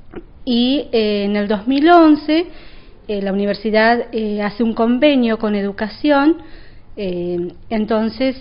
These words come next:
a partir de ahí comienza a funcionar nuevamente como jardín maternal comunitario.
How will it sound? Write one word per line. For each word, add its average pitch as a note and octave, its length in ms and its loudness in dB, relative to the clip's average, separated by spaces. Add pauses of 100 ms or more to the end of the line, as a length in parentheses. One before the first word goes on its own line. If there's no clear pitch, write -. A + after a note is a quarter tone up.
(120)
a G3+ 180 -2
partir G#3+ 360 -2
de A3 100 0
ahí G#3+ 220 0
comienza G#3+ 1000 -2
a F#3 60 -10
funcionar G#3+ 520 -2
nuevamente C#4 920 0 (420)
como C#4 240 2
jardín A#3 440 0
maternal G#3 500 -2
comunitario. F#3 840 -4